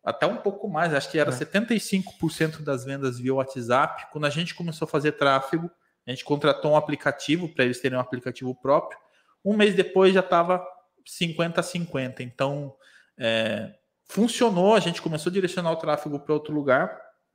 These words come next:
Speaker 1: E aí foi, voltando do, ao podcast, eu falei, "Cara, se tudo der errado, eu chamo esses caras pra eu entrevistar. Eles, eles estão pagando, eles querem que a marca deles apareça, e eu vou chamar eles."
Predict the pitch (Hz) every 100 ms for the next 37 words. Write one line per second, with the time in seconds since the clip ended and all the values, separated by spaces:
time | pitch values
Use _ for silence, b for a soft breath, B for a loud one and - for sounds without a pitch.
0 | _ _ _ _ - _ 190 190 214 254
1 | - 220 247 262 B B B B B 147
2 | 165 165 196 202 190 175 170 185 190 196
3 | 190 190 233 254 - 233 226 208 - 208
4 | - 240 240 226 240 214 190 190 202 302
5 | - - 226 - 220 208 240 269 - -
6 | - 214 233 - - _ _ _ _ _
7 | _ - 285 339 349 349 349 349 349 339
8 | 349 - 285 294 226 - - _ 131 185
9 | 175 - _ _ - 175 165 - 180 -
10 | 196 247 - 240 147 160 185 151 - 156
11 | 202 202 175 156 156 156 147 147 139 135
12 | - 123 117 180 - - _ _ _ _
13 | _ _ 220 214 208 226 247 254 170 -